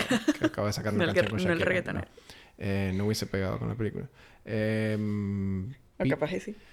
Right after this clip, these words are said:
Speaker 1: pero sí, <laughs> eh, Ozuna, Pedro Ozuna se llama quien hizo la, la música de la película. Eh, y Michael Giacchino estaba ahí, no sé qué así, qué hizo, pues, no,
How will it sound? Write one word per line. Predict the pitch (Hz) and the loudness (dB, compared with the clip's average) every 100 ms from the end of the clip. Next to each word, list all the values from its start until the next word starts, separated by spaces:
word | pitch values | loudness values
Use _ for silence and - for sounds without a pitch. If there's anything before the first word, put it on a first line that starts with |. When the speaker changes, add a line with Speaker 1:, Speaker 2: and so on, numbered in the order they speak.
| - - | -16 4
Speaker 1:
pero | 139 139 | 8 8
sí, | - 127 - 190 - - | 8 4 8 8 8 -6
<laughs> | - - - | -14 -14 -2
eh, | 143 131 127 123 123 - | 4 6 8 6 2 0
Ozuna, | 120 - - 143 151 151 151 151 151 147 156 156 - - | 0 0 0 0 2 0 0 0 0 2 2 0 -4 4
Pedro | 165 196 190 185 | 6 8 6 4
Ozuna | 123 - 113 92 - | 2 0 -2 -2 -8
se | - 120 | -8 -4
llama | 113 101 | -2 -4
quien | 98 104 | -4 -4
hizo | - | -2
la, | 107 101 | -2 -2
la | 113 | -2
música | 107 110 - - | -2 -2 -4 -4
de | 104 | -2
la | 131 | -2
película. | 123 127 156 175 - - - - _ | -2 0 0 -2 -6 -20 -20 -20 _
Eh, | - 113 113 - | -4 0 0 0
y | 123 | 2
Michael | 131 135 160 | 2 4 4
Giacchino | 147 127 156 160 | 4 2 2 2
estaba | - 113 117 | 2 2 4
ahí, | 113 113 | 4 2
no | 107 | -2
sé | - 110 | -4 -4
qué | 117 | -6
así, | - - - | -8 -12 -10
qué | - | -8
hizo, | - 117 | -6 -4
pues, | - 95 | -4 -6
no, | - | -6